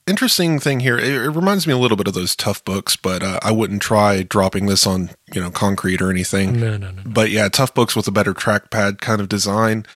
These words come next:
Speaker 1: It's nice. I don't know if I, I mean, it, it's just, if I had a kid and I wanted a cheap iPad and cheap keyboard solution with a,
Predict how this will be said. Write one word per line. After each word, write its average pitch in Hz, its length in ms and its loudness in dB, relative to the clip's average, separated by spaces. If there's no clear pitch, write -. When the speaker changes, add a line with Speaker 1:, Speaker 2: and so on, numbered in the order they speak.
Speaker 1:
It's 131 220 -4
nice. 156 520 2
I 131 120 2
don't 131 180 0
know 127 340 4
if 107 160 -6
I, 110 360 -2
I 113 40 -8
mean, 113 180 -2
it, 107 200 -6
it's - 180 -2
just, - 260 0
if 120 140 -2
I 123 100 6
had 120 140 0
a 95 40 -6
kid 120 600 0
and 101 320 -2
I 98 100 -2
wanted 104 300 0
a 92 80 -4
cheap 113 260 0
iPad 107 500 0
and 98 120 -4
cheap - 240 -6
keyboard 107 560 0
solution 101 480 0
with 98 160 -2
a, 90 180 -4